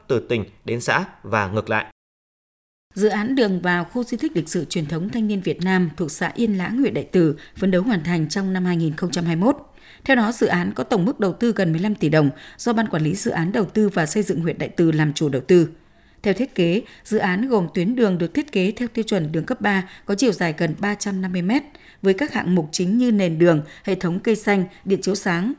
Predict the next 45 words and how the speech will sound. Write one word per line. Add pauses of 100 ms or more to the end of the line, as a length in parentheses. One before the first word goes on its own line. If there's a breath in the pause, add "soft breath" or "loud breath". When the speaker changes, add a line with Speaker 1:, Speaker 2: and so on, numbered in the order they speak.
Speaker 2:
và
phần
bậc
lên
xuống (260 loud breath)
khu
di
tích (200 loud breath)
và
được
triển
khai
thi
công
từ
tháng
tám
năm
hai
nghìn
không
trăm
hai
mươi
mốt. (500 soft breath)
Đến
thời
điểm
hiện
tại, (240 loud breath)
dự
án
đã
triển
khai
được
khoảng
tám
mươi
phần
trăm
khối
lượng
công
việc,